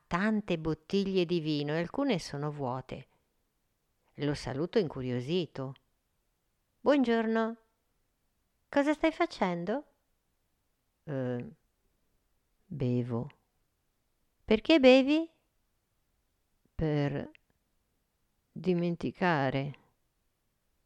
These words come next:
"Dimenticare cosa?" "Per dimenticare che mi vergogno."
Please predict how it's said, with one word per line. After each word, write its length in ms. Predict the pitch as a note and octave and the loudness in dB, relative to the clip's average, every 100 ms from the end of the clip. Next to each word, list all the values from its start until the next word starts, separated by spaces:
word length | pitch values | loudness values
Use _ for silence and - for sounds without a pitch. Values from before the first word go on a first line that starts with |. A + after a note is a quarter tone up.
| _ _ - | _ _ 0
"Dimenticare 680 | C4 D4 D4+ - E4 D#4+ | 4 4 4 4 6 4
cosa?" 580 | - D4+ E3+ D3 C#3+ C#3+ - _ _ _ _ _ _ _ _ _ _ _ _ _ - | 6 6 6 2 -2 -4 -10 _ _ _ _ _ _ _ _ _ _ _ _ _ -4
"Per 800 | D3 C#3+ C#3+ C#3 C#3 C#3 F#3 A3+ _ _ _ _ - - _ _ | 0 2 2 2 0 0 -4 -10 _ _ _ _ -20 -20 _ _
dimenticare 1300 | F3+ E3+ E3+ E3 D#3+ D#3 E3+ E3+ E3+ F3 - C3+ - - | -16 0 2 4 2 0 2 6 6 6 4 -6 -8 -10
che 160 | - | -4
mi 400 | D3+ D#3 D3+ D3 | -2 0 0 -2
vergogno." 1080 | D3 D3+ D#3 D#3+ D3+ D3+ C#3+ C#3 C3+ C3+ C#3 | -2 0 0 0 -2 0 2 2 0 -2 -4